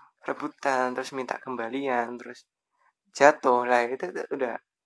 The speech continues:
tiga hal yang bakal melengkapi rasa es krimnya itu. Jadi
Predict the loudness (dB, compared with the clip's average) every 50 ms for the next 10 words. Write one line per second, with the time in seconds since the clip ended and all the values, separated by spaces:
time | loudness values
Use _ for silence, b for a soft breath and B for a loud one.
0 | -20 -14 -12 -8 -2 0 2 2 2 2 2 0 2 0 -2 -4 -6 -6 -6 -4
1 | -4 -4 -4 -6 -10 _ _ _ b b b b b b b b b b b b
2 | b b -4 0 0 2 0 0 -2 -4 -6 -6 -6 -4 -4 -4 -4 -4 -6 -8
3 | -8 -8 -10 -10 -10 -10 -8 -6 -4 -2 -4 -4 -4 -4 -6 -6 -4 -6 -8